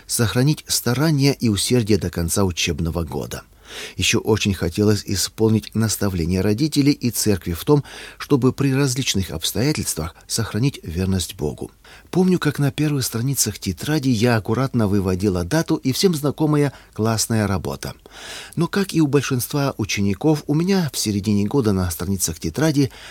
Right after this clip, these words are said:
можно было увидеть многочисленные исправления. В пенале короткие поломанные карандаши, а в портфеле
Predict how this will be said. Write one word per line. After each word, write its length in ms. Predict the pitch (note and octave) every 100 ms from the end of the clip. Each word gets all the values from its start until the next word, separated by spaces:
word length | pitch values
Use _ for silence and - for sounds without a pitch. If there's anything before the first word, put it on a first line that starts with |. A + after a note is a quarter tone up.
| - -
можно 280 | G#3 F#3
было 280 | D#3 D#3+ D#3+
увидеть 520 | - B2+ C3 B2+ -
многочисленные 920 | - E3 B2 - B2+ - A2 A2+ A#2+ G#2+
исправления. 760 | - G2 G2+ D#2+ D#2+ D#2+ C#2 -
В 140 | -
пенале 420 | - D3+ F#3 A#2 F2 - -
короткие 520 | B2 D3 - C3+ C3+
поломанные 600 | - F#2 G2+ G2+ G2 G2+
карандаши, 720 | F#2 F2+ F#2+ F#2 F2+ - D2+ - - -
а 100 | A2
в 80 | G#2
портфеле 540 | - F2+ - B2 A#2+